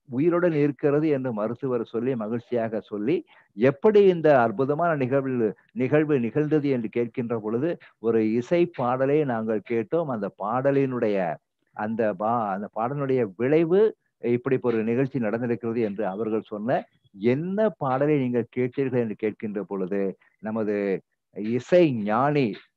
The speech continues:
அஹ், திரு இளையராஜா அவர்கள் இயற்றிய சிம்பொனி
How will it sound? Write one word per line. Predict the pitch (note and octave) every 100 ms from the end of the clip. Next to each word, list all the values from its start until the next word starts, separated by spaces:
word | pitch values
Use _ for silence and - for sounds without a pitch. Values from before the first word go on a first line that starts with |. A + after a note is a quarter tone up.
| _ -
அஹ், | A2 A2
திரு | B2 A#2 G#2
இளையராஜா | G2+ C3 D#3+ D#3 C#3 C3 B2+
அவர்கள் | A2+ A2+ G#2+
இயற்றிய | G2 A2 - G#2+ G2 F2+
சிம்பொனி | - C3+ D3+ E3+ D#3+